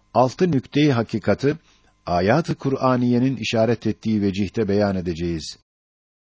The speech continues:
Yedincisinde, senin rüyana kısa bir tabir verilecek. Birincisi, Sure-i Yusuf'un mühim bir esası, Rüya-i Yusufiye olduğu gibi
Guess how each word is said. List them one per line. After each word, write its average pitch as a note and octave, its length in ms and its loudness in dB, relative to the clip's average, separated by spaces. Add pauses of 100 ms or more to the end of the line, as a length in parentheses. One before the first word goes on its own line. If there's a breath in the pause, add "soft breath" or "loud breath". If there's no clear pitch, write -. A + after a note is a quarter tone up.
(100)
Yedincisinde, C3+ 920 -2 (200 soft breath)
senin D3 440 0
rüyana A#2+ 420 4
kısa C3+ 340 -2
bir B2 140 0
tabir A#2 400 2
verilecek. F#2 560 -2 (760)
Birincisi, C3+ 840 0 (880)
Sure-i E3 460 2
Yusuf'un C#3 580 2
mühim D3 380 2
bir A#2+ 180 0
esası, A2+ 600 2 (260)
Rüya-i C3 440 4
Yusufiye A2+ 680 2
olduğu G#2 440 2
gibi F#2 360 -2